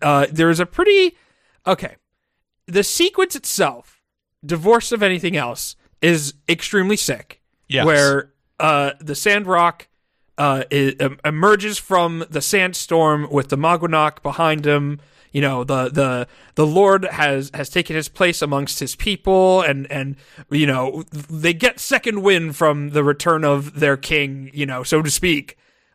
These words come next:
Speaker 1: uh, here. Uh, something that, that stuck out to me like a sore thumb, though, other than, uh, obviously, obviously everything with Catcher and the Magunak is like,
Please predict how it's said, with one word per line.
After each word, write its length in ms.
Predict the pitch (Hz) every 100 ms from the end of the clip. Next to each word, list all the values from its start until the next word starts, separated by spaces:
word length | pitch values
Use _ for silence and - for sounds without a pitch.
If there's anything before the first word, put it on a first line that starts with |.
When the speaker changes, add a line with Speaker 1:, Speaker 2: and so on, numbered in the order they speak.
| -
Speaker 1:
uh, 360 | 147 135 131 139 -
here. 500 | - 143 127 123 120 _ _ _ -
Uh, 180 | 156 151
something 400 | - 302 339 233
that, 340 | 185 220 170 160
that 260 | 175 - _
stuck 400 | - - - 220
out 120 | 190 -
to 100 | 180
me 100 | 175
like 140 | 160
a 60 | 156
sore 220 | - 160
thumb, 340 | 147 139 127 113
though, 280 | 113 113 120
other 240 | 175 208
than, 300 | 208 196 180 160
uh, 100 | 151
obviously, 760 | 156 165 160 147 147 143 143 _ _ _ _ _ _ -
obviously 400 | 240 247 254 233
everything 580 | 220 220 208 220 214 214
with 140 | 214
Catcher 320 | - 190 -
and 60 | 190
the 60 |
Magunak 520 | 175 170 156 151 143 -
is 180 | 143 139
like, 220 | 135